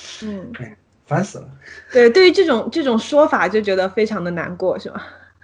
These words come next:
Speaker 2: 对啊，就是，呃，对，就是，是，人都想看爆炸，是吧？都想看对拳，但是你也不能一部作品全是爆炸对拳，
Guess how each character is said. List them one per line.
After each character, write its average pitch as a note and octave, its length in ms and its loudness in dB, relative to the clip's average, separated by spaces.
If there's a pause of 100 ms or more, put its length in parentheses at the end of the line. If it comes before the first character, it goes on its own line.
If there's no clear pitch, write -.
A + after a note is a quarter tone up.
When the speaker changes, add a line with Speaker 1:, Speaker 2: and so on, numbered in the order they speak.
(140)
Speaker 2:
对 B3+ 180 6
啊， G3 220 6
就 B3 140 -6
是， G#3+ 160 -8 (600)
呃， C3+ 120 -12 (1400)
对， A3+ 280 4
就 A3+ 100 0
是， B3+ 140 -2
是， D#3 920 0
人 D#3 200 -4
都 C4 120 0
想 F3+ 180 0
看 F3+ 160 -4
爆 F3 140 0
炸， C3 280 -4
是 B2 60 -16
吧？ B2 140 -12
都 F#3+ 140 -8
想 F#3 180 -2
看 F3+ 160 -2
对 F#3+ 160 -6
拳， C3 380 -10
但 A3+ 120 -8
是 D4 80 -4
你 D#4+ 100 0
也 D#4 100 6
不 C4 120 -2
能 C#4+ 260 -2 (180)
一 G3 180 -12
部 A3+ 120 -6
作 C4 140 2
品 F#3+ 180 -4
全 D#3 200 -4
是 A#3 60 -4
爆 G#3+ 140 0
炸 F3 140 0
对 D#3 160 -6
拳， C3+ 160 -14